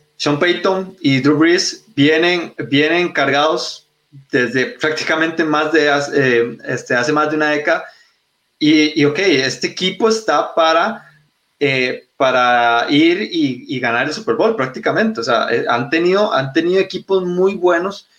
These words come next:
Yo sí considero de que, de que, de que, pues, se han quedado, lamentablemente, inclusive por el destino, eh, y que,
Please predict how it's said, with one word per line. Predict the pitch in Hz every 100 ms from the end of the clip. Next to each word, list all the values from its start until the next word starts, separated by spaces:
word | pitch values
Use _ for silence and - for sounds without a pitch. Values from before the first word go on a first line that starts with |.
| _ _ -
Yo | 131
sí | 139
considero | 160 185 156 139 147 165
de | 139 -
que, | 131 117 -
de | 131 120
que, | - 123 120 117 113 110 107 104 98 - _ _ _ _ _ _ _ - _ _ _ _ -
de | 139
que, | 143
pues, | 139 127
se | 135
han | 127 131
quedado, | 151 147 156 156 - -
lamentablemente, | 131 120 117 127 139 143 143 165 151
inclusive | 120 110 123 135
por | 156
el | 131
destino, | 110 - 135 143 147 - _ _ _ _ -
eh, | 135 127 123 117 113 113 113 110 110 - _ _ - - _ _ _ _ -
y | 151
que, | 147 139 139